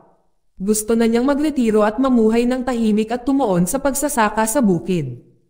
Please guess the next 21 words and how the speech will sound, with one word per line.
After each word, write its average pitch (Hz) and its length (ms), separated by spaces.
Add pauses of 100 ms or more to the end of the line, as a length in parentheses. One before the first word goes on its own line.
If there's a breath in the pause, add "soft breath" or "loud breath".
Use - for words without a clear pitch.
(380)
Ngunit 233 400
sa 294 160
kalagitnaan 240 720
ng 233 80
kanilang 208 400
pag-uusap 226 640
ay 196 80
biglang 180 400
nakakita 240 560
si 262 160
Bertie 202 400
ng 214 160
isang 262 240
poster 175 800
para 247 240
sa 294 80
isang 269 320
lumang 226 320
karera 226 400
ng 262 160
kotse. 165 640